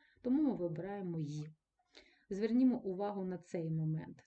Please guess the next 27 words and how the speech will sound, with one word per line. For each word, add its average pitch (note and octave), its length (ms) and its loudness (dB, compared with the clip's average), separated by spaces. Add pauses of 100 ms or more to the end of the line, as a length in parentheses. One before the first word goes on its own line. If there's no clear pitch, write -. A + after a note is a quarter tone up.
Тут B3+ 200 -2
у B3+ 60 2
нас B3+ 400 0
на A3 120 0
йотоване A3 560 0
закінчується G3 680 -6
слово, F3 420 -4
і A3 120 2
наступне A3+ 540 0
слово E3 360 -2
на E3+ 100 -2
йотовану D#3+ 520 0
буковку, D#3+ 560 -6 (180)
тому G3+ 200 0
тут G3+ 260 -2
тільки A3+ 640 -2
«і». D#3+ 260 -4 (840)
Далі, F#3+ 340 -2
правда, F3 480 -2
кривда, B3 580 -4 (100)
це G3 200 0
зіставлення F3+ 600 -4
двох E3+ 320 -4
понять, G#3+ 380 -4
тому E3+ 180 -4
використовуємо F3 800 -6
тільки A3+ 540 -8